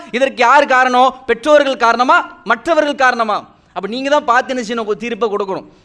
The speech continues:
அப்ப இறுதியாக ஒரு செய்தியை மாத்திரம் பதிய வைக்கிறேன். பெற்றோர்கள் தான் காரணம் என்று சொல்றாங்கல்ல,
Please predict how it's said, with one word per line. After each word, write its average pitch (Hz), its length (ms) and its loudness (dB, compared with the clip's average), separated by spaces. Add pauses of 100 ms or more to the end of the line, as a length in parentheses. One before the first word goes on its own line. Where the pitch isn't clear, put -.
(100)
அப்ப 226 160 0
இறுதியாக 311 640 4 (140)
ஒரு 226 180 4
செய்தியை 269 360 0
மாத்திரம் 254 380 4
பதிய 247 240 2
வைக்கிறேன். 214 360 -2 (680)
பெற்றோர்கள் 302 480 2
தான் 311 220 4
காரணம் 285 340 4
என்று 277 200 -2
சொல்றாங்கல்ல, 262 520 2